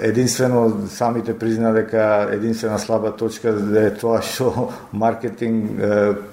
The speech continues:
кога ќе дојде до маркетинг, јас сепак пишувам на македонски јазик и не сум, а, англиски автор, но пре-, без разлика на тој хендикеп,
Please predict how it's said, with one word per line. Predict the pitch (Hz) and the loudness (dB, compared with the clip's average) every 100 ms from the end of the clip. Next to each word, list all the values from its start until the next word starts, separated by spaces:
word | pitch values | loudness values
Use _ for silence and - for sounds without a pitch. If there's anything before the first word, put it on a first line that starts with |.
| - | -10
кога | 107 110 | -8 -4
ќе | 107 | -2
дојде | 123 | 0
до | 110 | 0
маркетинг, | 107 113 110 123 131 120 | 2 0 2 0 0 2
јас | 117 113 - | 2 2 -2
сепак | 123 120 110 | -4 -4 -2
пишувам | 117 113 117 113 | -2 0 2 2
на | 107 | 2
македонски | 104 110 110 - 110 | 0 0 0 0 2
јазик | 110 120 151 156 - - - - - | 2 4 0 0 -12 -18 -18 -8 -4
и | |
не | 110 117 | 0 0
сум, | - 110 104 101 - | 0 -2 -2 -4 -2
а, | 104 104 117 | 0 2 2
англиски | 113 - 110 | 2 0 0
автор, | 101 107 - 165 208 - - - - - | 0 0 0 0 0 -6 -12 -18 -20 -4
но | 113 117 - - | 0 2 0 -6
пре-, | - 139 160 110 - | -2 0 0 -2 -8
без | 107 113 113 | -4 -2 2
разлика | 156 151 156 139 131 | 2 2 0 -2 -2
на | 123 113 - - - | 0 -2 -6 -12 -6
тој | 131 120 | -2 -2
хендикеп, | 127 123 123 104 113 - | -2 -2 -4 -2 -2 -2